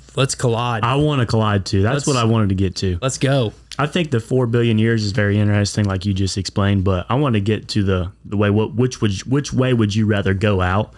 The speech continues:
Speaker 2: And I would, I would wanna see that thing coming. I just would wanna stand out in my yard and just fucking feel it.
Speaker 1: Yeah.
Speaker 2: What's, I mean, who wants to burn up? Who wants to catch on fire and just melt? You know,
Speaker 1: Just melt.
Speaker 2: No
Speaker 1: That's
Speaker 2: one
Speaker 1: a,
Speaker 2: wants
Speaker 1: that's a slow,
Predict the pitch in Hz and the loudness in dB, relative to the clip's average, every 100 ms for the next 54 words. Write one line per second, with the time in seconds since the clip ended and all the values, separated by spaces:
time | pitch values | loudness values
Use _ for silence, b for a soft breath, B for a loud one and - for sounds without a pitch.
0 | B B B 95 104 117 107 98 - 127 | B B B 0 2 2 2 0 -2 -2
1 | 120 107 101 95 104 101 101 98 95 - | 0 2 0 0 0 -2 -2 -2 -2 0
2 | 95 92 92 98 92 107 98 98 92 - | 0 0 0 0 0 0 2 2 0 0
3 | 98 98 95 98 92 95 92 90 92 92 | 2 2 0 -2 0 2 2 0 0 -2
4 | - 98 - 85 - 92 92 95 - 135 | -2 -2 -2 -4 0 0 0 -2 -4 0
5 | 214 - 175 180 175 262 254 208 139 120 | 0 0 0 2 2 2 0 0 -2 0
6 | 135 120 104 - 127 160 156 - 113 120 | 2 2 0 0 -2 0 -2 -2 -2 0
7 | 131 110 107 101 98 95 92 104 95 87 | 0 0 -2 0 0 0 0 0 0 0
8 | 92 95 101 135 127 127 120 110 - - | 0 2 0 -2 -4 -2 -2 -4 -10 -8
9 | - 147 180 131 127 131 - 135 143 147 | -2 0 2 2 0 -2 -4 -2 0 2
10 | 143 | 0